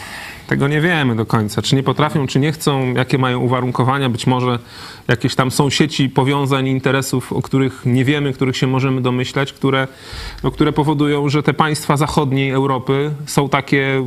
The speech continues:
tak siedzą, można powiedzieć, okrakiem nad płotem, nie? Na pewno jest to szansa dla tych krajów, które, e, które ostro i jasno zdecydowały się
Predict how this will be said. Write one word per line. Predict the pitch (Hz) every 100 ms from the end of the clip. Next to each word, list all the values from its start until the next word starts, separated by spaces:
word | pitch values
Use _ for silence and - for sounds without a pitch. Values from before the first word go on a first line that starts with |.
| 127
tak | - 135
siedzą, | - 156 139 139
można | 135 135 135
powiedzieć, | 143
okrakiem | - 151 143 151 151
nad | 147
płotem, | - 185 - 113
nie? | 110 135 - - - - - - -
Na | 135
pewno | - 254 262
jest | 233 -
to | 208
szansa | 208 190 165 - 170 277 - - - -
dla | 135
tych | 135 185 -
krajów, | 170 170 160
które, | - 151 143 139 131 - - - _ -
e, | 135 131 127
które | - 151 -
ostro | 165 - 151 143
i | 139
jasno | 147 - 135
zdecydowały | 127 131 131 131 135 127
się | 127 131 123 120